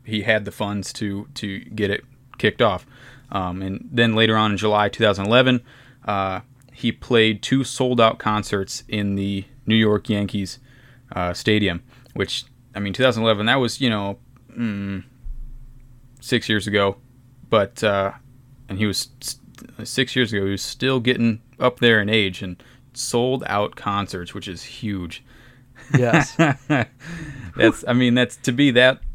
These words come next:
Speaker 1: you know, to have that long of a career, um, with multiple bands and solo and all that sort of thing, um, and then to have s-,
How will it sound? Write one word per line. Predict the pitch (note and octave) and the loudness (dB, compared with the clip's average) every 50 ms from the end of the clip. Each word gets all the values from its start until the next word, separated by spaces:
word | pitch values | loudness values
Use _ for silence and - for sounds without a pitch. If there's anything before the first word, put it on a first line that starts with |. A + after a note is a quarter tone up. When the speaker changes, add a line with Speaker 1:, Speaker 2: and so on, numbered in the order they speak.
| - - | -6 -2
Speaker 1:
you | C#3+ C3+ | 0 0
know, | B2 A2+ G#2+ G#2 G#2 - - - | 0 0 -2 -4 -6 -10 -14 -8
to | - B2 A2 | -4 -4 0
have | G#2 C3+ C#3 C3+ B2 | 4 2 2 4 4
that | A#2+ A#2+ A#2+ - | 2 2 2 0
long | - A#2 A2 A2+ A2+ A#2+ B2 B2+ | -4 -4 -2 0 2 2 2 2
of | B2 A2 | 2 2
a | A2 G#2 | 0 -2
career, | - - - A2 G#2+ A2 A2 A2+ A2+ - - - - - - - - - | -2 -2 -2 0 2 2 2 2 0 -2 -6 -18 -20 -20 -20 -20 -14 -8
um, | G2+ G2+ G2 F#2+ F#2+ G2 | -6 -4 -4 -4 -2 -2
with | G2+ G2 - - | -4 -4 -2 -2
multiple | G#2+ G#2 G#2 A2 G#2+ - - A#2+ A2 | -2 0 0 -2 -2 -4 -6 -6 -6
bands | G#2 G2 G#2+ G#2 G#2 G#2 G#2 G#2 G#2 F#2 | -2 0 0 0 2 2 2 2 0 -2
and | G2+ G2 F#2 F2+ | -4 -6 -6 -6
solo | - - A#2 G#2 G#2 G2+ G2+ G2+ G2+ G2 G2 | -2 0 0 0 2 2 2 2 2 2 0
and | G2 F#2+ | 0 -2
all | F#2+ G2 | -2 -2
that | G2 F#2+ F#2+ - | -4 -4 -6 -6
sort | - G#2+ G2+ | -4 -4 -4
of | G2 - | -4 -4
thing, | - G#2+ G2+ G2+ G2 G2 G2 - - - - - - - - | -4 -6 -4 -4 -4 -6 -6 -8 -12 -12 -12 -14 -16 -12 -4
um, | - G2 F#2+ F#2+ F#2 F#2 F#2 F2+ - - - - - - - - - - - - _ _ - | 0 2 2 4 2 2 0 -4 -6 -10 -20 -20 -20 -20 -20 -20 -20 -20 -20 -20 _ _ -6
and | - A#2+ A2 | -2 0 2
then | A2 G#2+ G#2 G2+ | 2 2 2 0
to | G2+ | 0
have | F#2 G#2 G2 F#2+ | 0 0 0 0
s-, | - - - | -2 -10 -14